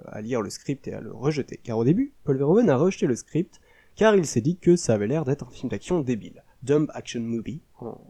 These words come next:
en anglais. Et en fait, c'est sa femme qui l'a relu et qui, euh, lui a en quelque sorte expliqué en quoi, euh, le script possédait déjà, euh, un potentiel de, de, de, de réaliser en réalité une satire. Car ce film est en fait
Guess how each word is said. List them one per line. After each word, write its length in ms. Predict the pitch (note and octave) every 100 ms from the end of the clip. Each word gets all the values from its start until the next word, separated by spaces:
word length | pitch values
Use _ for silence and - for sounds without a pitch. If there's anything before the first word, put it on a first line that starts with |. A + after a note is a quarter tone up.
| - - -
en 140 | B2
anglais. 320 | A#2 A#2 F3+ - - - - - -
Et 100 | C#3+
en 60 |
fait, 160 | - A#3+
c'est 100 | B2
sa 180 | - -
femme 300 | D3 D#3 D3
qui 100 | G2+
l'a 120 | E2+
relu 500 | G#2 C#3+ C#3 C#3+ A#3 _ _ _
et 180 | C3 C3
qui, 400 | A#2+ - D3 F3
euh, 220 | A2+ G2+
lui 180 | G#2 A#2
a 40 | B2+
en 80 |
quelque 260 | A2+ A#2 B2
sorte 220 | - D#3
expliqué 500 | C3+ - - - F#3+ -
en 160 | C#3+
quoi, 380 | - C#3+ E3+ - _ _ _ - -
euh, 140 | A2+
le 160 | A2 C3
script 440 | - E3 F3+ -
possédait 500 | - A#2 - A2+ B2
déjà, 480 | A#2 A#2+ A#2 D3 F3+
euh, 280 | D3 G#2 G#2 - - _ -
un 120 | A2+
potentiel 880 | - F3 E3 D3 - - C#3+ D#3+ E3+
de, 160 | A2+
de, 200 | A2 A2
de, 520 | - G#2 - G2+ - -
de 80 | A#2
réaliser 280 | A#2 A#2
en 80 | F3
réalité 280 | C3+ G2+ E3
une 100 | D3+
satire. 480 | - B2 - E2 _ _
Car 140 | - -
ce 100 | B2
film 240 | - C4+ -
est 160 | D#3 D3+
en 80 | D3
fait 340 | A3 A#3